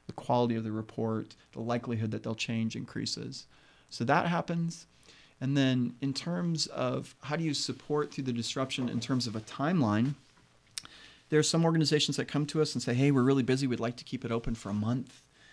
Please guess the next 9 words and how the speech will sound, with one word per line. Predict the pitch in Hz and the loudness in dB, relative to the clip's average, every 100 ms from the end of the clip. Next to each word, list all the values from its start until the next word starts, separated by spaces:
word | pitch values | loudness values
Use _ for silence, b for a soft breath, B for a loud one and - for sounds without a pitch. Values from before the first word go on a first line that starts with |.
| B B - | B B -8
And, | 117 117 113 120 | -2 2 2 2
um, | 110 104 104 107 b b b b | -4 -4 -8 -12 b b b b
and | 123 127 | -6 -2
I | 135 147 165 165 - - 131 | 0 0 0 -2 -4 -4 0
am | 127 120 | 2 4
generally | 131 180 165 127 | 4 4 2 2
going | 127 123 | 4 2
to | - | 0
them, | 127 120 117 | -2 0 -2